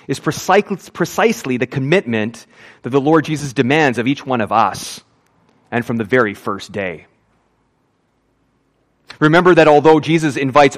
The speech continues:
all to come to him, it is a universal call, and to find eternal life and salvation from sin and freedom and peace and so much more, that he warns those who would follow him. Luke fourteen twenty-six,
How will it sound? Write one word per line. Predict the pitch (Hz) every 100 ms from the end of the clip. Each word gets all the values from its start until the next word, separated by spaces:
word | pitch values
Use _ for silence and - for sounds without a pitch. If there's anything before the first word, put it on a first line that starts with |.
| -
all | 160 202 233 202 131
to | -
come | 135 131 117
to |
him, | 107 113 92 82 - _ _ _ _ _ _ -
it | 160
is | 143
a |
universal | 190 185 160 262 - 226 180
call, | - 156 107 87 131 147 _ _ _ _ _ _ _ _
and | 135 151
to | 170
find | 185 180 170 - 143
eternal | 151 - 202 165
life | 175 190 190
and | 143
salvation | - 131 151 170 165
from | - 117
sin | 104 - 208 196 190 185 -
and | - 131
freedom | - 190 196 202 190
and | 123 123
peace | - - 196 190 143
and | 117
so | 175
much | 185 208 -
more, | 131 123 120 123 - -
that | 165
he | 165
warns | 156 196 240 262 151
those | 165 175 -
who | 180
would | 170 147
follow | 196 196 214 185 143
him. | 131 131 135 - 143
Luke | 131 185 220
fourteen | - 202 214 208 - 214 196 190 185 -
twenty-six, | - 196 202 226 - 139 127 - -